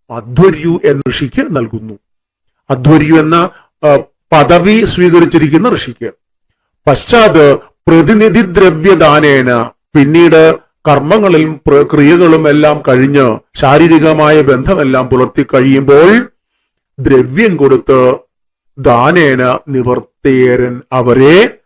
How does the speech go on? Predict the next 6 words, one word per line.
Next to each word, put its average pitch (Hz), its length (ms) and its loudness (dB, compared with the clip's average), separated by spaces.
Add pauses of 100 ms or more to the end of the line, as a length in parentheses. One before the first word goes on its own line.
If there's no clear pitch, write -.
(280)
നിവർത്തിപ്പിക്കുന്നു, 131 920 -4
പറഞ്ഞയക്കുന്നു, 123 840 -4
ഭാര്യമാരെ 131 640 0
സ്വീകരിച്ചിട്ട്. 180 680 0 (760)
ഇങ്ങനെ 185 440 2
കൃത്യമായി 170 1000 0